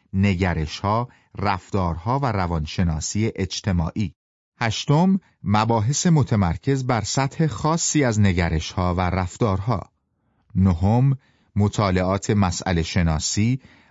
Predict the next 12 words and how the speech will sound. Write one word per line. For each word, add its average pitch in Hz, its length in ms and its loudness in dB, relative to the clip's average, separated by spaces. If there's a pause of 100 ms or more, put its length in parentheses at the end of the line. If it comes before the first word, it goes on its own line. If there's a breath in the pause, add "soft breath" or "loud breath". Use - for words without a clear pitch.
و 85 220 -4
آسیب 90 420 -2
شناسی 98 680 0
اجتماعی 87 760 -2
در 85 300 -2
ایران. 90 440 -4 (840)
دهم، 165 480 4 (380 soft breath)
جامعه 117 480 4
شناسی 113 640 2
شهر 107 340 -2
و 98 60 2
روستا 113 580 0